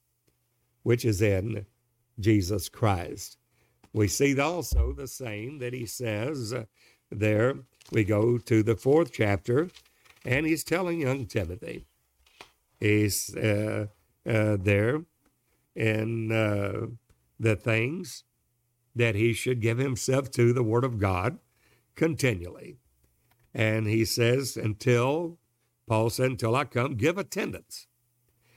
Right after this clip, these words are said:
to reading, reading the Word of God daily, uh, your daily bread,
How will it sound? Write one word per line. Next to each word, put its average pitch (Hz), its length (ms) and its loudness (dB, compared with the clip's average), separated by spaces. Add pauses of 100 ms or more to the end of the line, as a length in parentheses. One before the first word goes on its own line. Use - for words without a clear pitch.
(280)
to 127 140 4
reading, 120 640 2 (200)
reading 117 300 -4
the 156 80 -2
Word 165 200 -2
of 143 100 -6
God 113 380 -2 (640)
daily, 117 640 0 (680)
uh, 95 380 -4
your 98 140 2
daily 143 300 2
bread, 131 460 -2